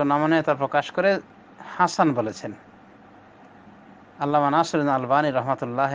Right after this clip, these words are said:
আলাইহি এই মর্মের সকল হাদিসকে চুলচেরা আলোচনা করে তিনি সহিহ বলার দিকে গিয়েছেন, বুকের ওপর হাত বাঁধার হাদিস।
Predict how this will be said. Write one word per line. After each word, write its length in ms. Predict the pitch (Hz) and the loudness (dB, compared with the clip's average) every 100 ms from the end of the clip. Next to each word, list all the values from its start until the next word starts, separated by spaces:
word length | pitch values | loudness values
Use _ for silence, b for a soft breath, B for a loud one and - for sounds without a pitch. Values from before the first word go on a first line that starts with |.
| 117 | -2
আলাইহি 320 | 117 143 139 | 0 -2 -2
এই 200 | 160 131 | -2 -2
মর্মের 340 | 123 131 139 147 123 - | -2 -2 0 -2 -4 -6
সকল 240 | 165 185 147 | -2 -2 -2
হাদিসকে 640 | 123 127 147 156 - 117 101 - - - - - - - - - - - | -4 -4 -4 -6 -8 -8 -8 -14 -20 -20 -20 -20 -20 -20 -20 -20 -20 -12
চুলচেরা 420 | - 170 160 156 143 | -4 -2 2 4 4
আলোচনা 360 | 135 147 160 131 | 4 2 2 0
করে 200 | 127 131 | 0 -2
তিনি 280 | 156 143 139 160 190 - - - - - - - - - - - - - - - - - | 0 0 0 0 -2 -8 -20 -20 -20 -20 -20 -20 -20 -20 -20 -20 -20 -20 -20 -20 -20 -20
সহিহ 340 | - - 214 208 | -14 -2 2 4
বলার 260 | 165 151 | 4 4
দিকে 180 | 123 120 | 2 -6
গিয়েছেন, 380 | 107 110 - 107 - - - - - - - | -6 -8 -8 -14 -16 -20 -20 -20 -20 -20 -8
বুকের 280 | 147 151 147 | -6 0 0
ওপর 200 | 131 170 | 2 0
হাত 200 | 147 127 | 2 -2
বাঁধার 300 | 117 123 110 | -2 -4 -4
হাদিস। 280 | - 107 104 | -6 -10 -18